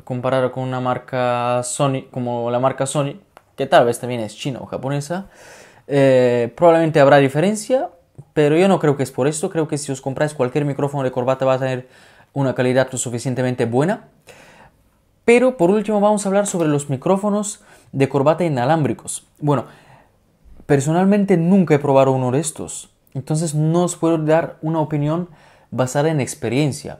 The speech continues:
pero os puedo dar una opinión basada en, en teoría. Son, primero, son caros, son bastante caros. Segundo, mm,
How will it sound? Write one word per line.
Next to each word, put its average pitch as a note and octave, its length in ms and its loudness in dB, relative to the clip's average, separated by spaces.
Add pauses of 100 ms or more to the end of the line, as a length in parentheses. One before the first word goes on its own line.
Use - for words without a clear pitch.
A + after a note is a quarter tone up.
pero D3 160 -2
os D#3 80 -6
puedo A3 220 0
dar G#3 140 4
una F#3+ 160 0
opinión E3+ 440 -4 (360)
basada D3 640 0
en, D#3 460 -2 (220)
en C#3+ 200 0
teoría. A#2 440 0 (1400)
Son, G#3+ 380 -2
primero, F#3+ 360 0
son F#3+ 240 -2
caros, A#2 280 -2
son F3 160 -2
bastante C#3+ 440 -2
caros. - 500 -6 (840)
Segundo, G#3 800 0 (640)
mm, A#2 560 -4